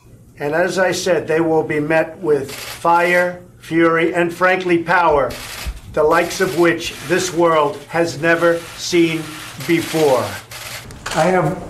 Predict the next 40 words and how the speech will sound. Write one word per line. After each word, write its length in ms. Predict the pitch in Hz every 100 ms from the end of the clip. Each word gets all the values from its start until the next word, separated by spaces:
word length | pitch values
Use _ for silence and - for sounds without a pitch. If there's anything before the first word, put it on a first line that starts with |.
| - - - - -
plans 480 | 170 180 180 180 147
on 160 | 151
Afghanistan 880 | 147 139 156 156 170 165 170 165 160
that 120 | 147
if 120 | 135 151
I 100 | 165
wanted 360 | 170 170 170
to 100 | 156
win 260 | 143 165 180
that 240 | 175 175
war, 420 | 156 139 123 123 - - - - - - -
Afghanistan 840 | 156 151 170 160 170 156 175 160 160
would 140 | 151
be 120 | 131 143
wiped 440 | 135 151 165 -
off 520 | 156 160 160 - -
the 100 | 160
face 420 | 131 156 151 151
of 140 | 160 131
the 160 | 147
earth. 240 | 143 147 151
It 80 | 147
would 180 | 139
be 80 | 123
gone. 320 | 135 147 147 147 156 -
It 320 | 151 165 175 170
would 140 | 156
be 120 | 160
over 300 | 165 160 147
in, 240 | 139 135 135 - - - -
literally 500 | - 151 190 185 175
in 140 | 156 135
ten 240 | 156 156
days. 560 | 151 143 123 110 - - - - - 160 -
Thank 340 | - 151 139 139
you 60 |
very 240 | 127 135 143
much. 500 | 147 151 - - - _ _
Thank 280 | - 123 -
you. 160 | 135